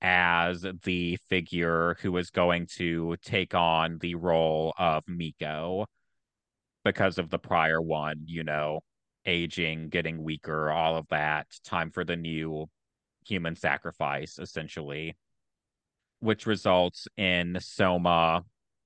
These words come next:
yeah, just living a chaste, holy life underground. And in the years between, Atsushi wants to get to see him again, and so he trains really hard to become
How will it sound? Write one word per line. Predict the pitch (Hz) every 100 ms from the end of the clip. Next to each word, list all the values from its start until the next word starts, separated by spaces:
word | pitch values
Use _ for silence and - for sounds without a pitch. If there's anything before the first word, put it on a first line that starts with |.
| _ _ _ _ -
yeah, | 107 101
just | - 87 - - _ _ _ _ _ _ _
living | 104 101 95 101 95 98
a | 92 92
chaste, | 95 - 95 95 - -
holy | 107 101 104
life | 95 98 101 -
underground. | 101 101 104 101 107 101 82 78 82 82 -
And | 95 87 82 82 82 85 _ _ _ _ _ _ _ _ _ _
in | 113 110
the | 104
years | 95 95 92 92 92 -
between, | - 90 - 107 92 90 90 87 92
Atsushi | 98 98 - - 92 90 - 90 87 85 87 - _ _ _ _ _ _ _
wants | 123 101 95 -
to | 107
get | 90 98
to | 98
see | - 101 95
him | 104 90
again, | 87 85 87 85 82 85 85
and | 95 95
so | - 98 87 87 87 -
he | 92 87 87
trains | - - 110 110 104
really | 110 107 101
hard | 104 92 95 92 92
to | 95
become | 90 - 92 87 87 87